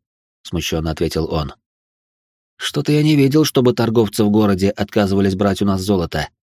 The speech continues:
Не поверил я, что Хатшепсут решилась на подобные идиотские приказы».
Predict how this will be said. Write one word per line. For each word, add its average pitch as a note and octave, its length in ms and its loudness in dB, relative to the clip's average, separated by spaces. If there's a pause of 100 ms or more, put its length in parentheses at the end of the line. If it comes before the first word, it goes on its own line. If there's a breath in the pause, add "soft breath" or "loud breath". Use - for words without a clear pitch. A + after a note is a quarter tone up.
(300)
Не F2 100 -2
поверил G2+ 380 2
я, A2 220 2
что F2 220 -4
Хатшепсут - 640 -4
решилась G#2 440 0
на G2+ 100 -4
подобные G2 600 0
идиотские F#2 460 -2
приказы». F2 520 -4